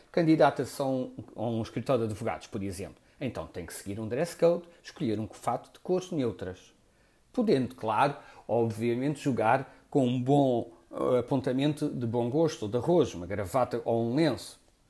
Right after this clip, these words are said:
A-, aqui, a nosso favor, a regra do, do realismo joga a nosso favor.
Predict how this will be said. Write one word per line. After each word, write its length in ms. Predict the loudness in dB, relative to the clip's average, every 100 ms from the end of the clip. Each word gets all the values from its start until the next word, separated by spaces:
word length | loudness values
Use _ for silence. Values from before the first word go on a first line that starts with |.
| -4
A-, 340 | 2 2 2
aqui, 460 | -2 -4 -2 -2 0
a 120 | 0
nosso 460 | 0 0 -2 -6 -10
favor, 540 | -6 -4 2 2 2 -2 -8
a 60 | -2
regra 500 | 4 4 4 -4 -8 _ _
do, 920 | -2 2 2 2 -2 -4 -6 -6 -10 -14
do 280 | -10 -6 -4
realismo 600 | 0 0 2 0 -2 -6 -14 _ -20 -20 _ -6
joga 340 | 2 4 4
a 20 |
nosso 280 | 0 -4 -6
favor. 340 | -10 -10 -12